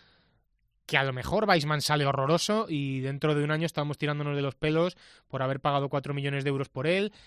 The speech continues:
y estamos deseando que llegue algún equipo para podértelo quitar de encima. Ojalá no, puede pasar, pero yo creo que estos fichajes son los que tiene que hacer el Real Valladolid. Eh, jugadores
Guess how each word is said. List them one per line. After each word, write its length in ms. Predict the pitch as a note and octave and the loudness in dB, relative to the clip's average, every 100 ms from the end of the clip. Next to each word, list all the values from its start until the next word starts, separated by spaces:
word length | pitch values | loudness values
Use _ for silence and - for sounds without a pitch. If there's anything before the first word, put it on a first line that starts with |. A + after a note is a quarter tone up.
| - _ _ | -20 _ _
y 120 | D3+ | -4
estamos 300 | B2+ D3+ D#3 | -2 -2 0
deseando 1200 | C#3+ D3 C#3+ C#3 C3+ C3 B2+ B2 A#2+ A#2 A2+ A2+ A2 | -2 -2 -4 -4 -2 -2 -4 -6 -6 -8 -10 -12 -10
que 100 | B2+ | -6
llegue 160 | C#3 | -4
algún 220 | C3+ C3+ C3+ | -2 -4 -4
equipo 260 | C#3+ D#3 | -4 -2
para 160 | D#3+ C#3 | 0 -2
podértelo 380 | C3 C#3 C3+ B2+ | -2 -4 -6 -6
quitar 240 | B2 A#2+ | -8 -8
de 80 | A#2 | -6
encima. 280 | E3 F3+ - - - _ _ _ _ - A#2 A#2+ | -4 -4 -6 -16 -20 _ _ _ _ -18 -18 -10
Ojalá 360 | B2+ - B2 | -10 -4 -4
no, 240 | C#3 G#3 - _ | -2 -2 -6 _
puede 240 | - D3+ C3+ | 0 0 0
pasar, 380 | A#2+ G3 G#3 - _ | -2 -2 -4 -8 _
pero 140 | B2 | -6
yo 100 | B2+ | -2
creo 120 | D3 D3+ | 0 0
que 40 | |
estos 180 | D3+ D3+ | -2 -4
fichajes 320 | C#3+ E3 F3 | -2 -2 -2
son 140 | F3+ | -4
los 100 | F#3 | -4
que 100 | - | -6
tiene 280 | C3 E3 D3+ | -4 -2 -2
que 80 | B2+ | -4
hacer 260 | C3 D3 - | -4 -6 -6
el 380 | B2+ B2 B2 B2 | -10 -8 -8 -6
Real 200 | C3 C3+ | -4 -4
Valladolid. 440 | B2+ B2 C#3 F3+ - - - - _ | -4 -2 0 0 -2 -12 -20 -20 _
Eh, 220 | B2 A2+ G#2+ | -14 -14 -12
jugadores 640 | D3 C3+ C#3+ D#3+ D3+ | -6 0 2 2 2